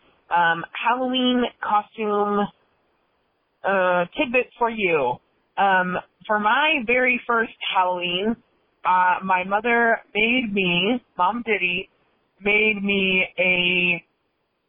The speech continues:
pea in the pod costume. So I was one of three peas in a pod which doesn't really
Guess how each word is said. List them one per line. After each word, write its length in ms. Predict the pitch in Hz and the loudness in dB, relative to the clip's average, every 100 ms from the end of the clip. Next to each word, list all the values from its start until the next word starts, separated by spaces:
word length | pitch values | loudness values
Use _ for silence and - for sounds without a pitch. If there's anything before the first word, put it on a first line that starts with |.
| _ _ _ _ - - | _ _ _ _ -8 -2
pea 180 | 285 294 | 0 0
in 60 | |
the 100 | 302 | -2
pod 520 | 254 247 202 175 160 151 - | 0 2 4 2 2 -2 -8
costume. 640 | - 139 - - 143 107 - - | -6 -6 -8 -8 -8 -8 -12 -2
So 60 | 156 - | -2 0
I 240 | 185 247 | 0 0
was 240 | 247 202 185 165 | 0 0 -2 -6
one 400 | 202 262 269 240 - | 0 2 0 -2 -2
of 160 | 190 185 - | -2 -2 -8
three 300 | 196 226 254 - | -6 -2 -2 -2
peas 340 | 262 233 214 196 185 | -2 0 0 -2 -4
in 80 | |
a 60 | 196 - | -4 -4
pod 520 | - 226 165 170 214 240 _ _ _ _ _ _ - | 0 2 2 0 -4 -10 _ _ _ _ _ _ -4
which 200 | 269 226 - - | -2 -2 -8 -8
doesn't 580 | 202 240 277 320 381 339 - 185 | -8 0 0 2 0 -2 -8 -4
really 560 | 220 214 220 214 220 | 0 0 2 2 0